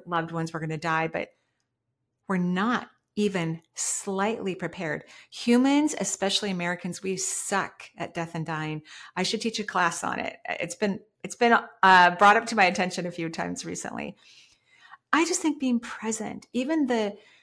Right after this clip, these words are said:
transformational part of moving to the other side, if people can just be present, just be in their body, just be curious, they're gonna have way more fun. It's gonna be way more interesting. You're gonna see all the dead people come in to collect you, and angels and God, and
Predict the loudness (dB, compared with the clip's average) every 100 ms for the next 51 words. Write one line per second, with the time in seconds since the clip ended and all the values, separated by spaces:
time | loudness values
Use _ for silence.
0 | _ -8 0 2 2 0 0 2 2 2
1 | 2 2 -2 -4 -12 -8 -2 0 -2 -6
2 | -4 -2 0 -2 -2 -4 -4 -4 -4 -4
3 | -6 -6 -6 -2 -2 -2 -8 -12 -10 -8
4 | -6 -6 -8 -8 -6 -4 -4 -4 -2 -2
5 | -2 -4 -10 -14 -12 -8 -4 0 0 -2
6 | -4 -2 -2 -6 -10 -2 2 2 0 -4
7 | -8 -8 -10 -10 -10 -10 -2 2 2 0
8 | -2 -8 -8 -8 -8 -8 -20 -12 -10 -6
9 | -6 -4 -2 4 4 4 0 0 -2 -2
10 | -2 -4 -8 -4 -4 -4 -8 -6 -4 0
11 | 2 2 -2 -4 -8 -10 -6 -2 2 4
12 | 2 0 -4 -8